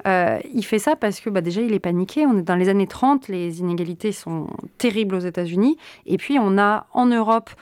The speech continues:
le développement du fascisme, euh, donc, euh, que ce soit en Allemagne, en Italie, euh,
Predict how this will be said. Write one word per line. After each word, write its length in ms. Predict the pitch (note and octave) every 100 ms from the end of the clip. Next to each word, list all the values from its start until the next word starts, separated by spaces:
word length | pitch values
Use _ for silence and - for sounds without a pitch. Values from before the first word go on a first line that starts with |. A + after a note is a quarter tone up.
| - A3
le 120 | A#3
développement 380 | A3 G3+ F#3 F#3
du 100 | F3
fascisme, 580 | E3+ - D#4 - F#3+ - - - -
euh, 400 | F3+ E3+ E3 D#3+
donc, 300 | D#3+ E3 D#3
euh, 140 | E3 D#3
que 100 | D#3+
ce 140 | E3+
soit 180 | - E3+
en 120 | D#3+
Allemagne, 440 | D3+ F3 G#3 G#3 -
en 180 | F3 E3+
Italie, 560 | D#3+ E3 G3 A#3
euh, 80 | A3+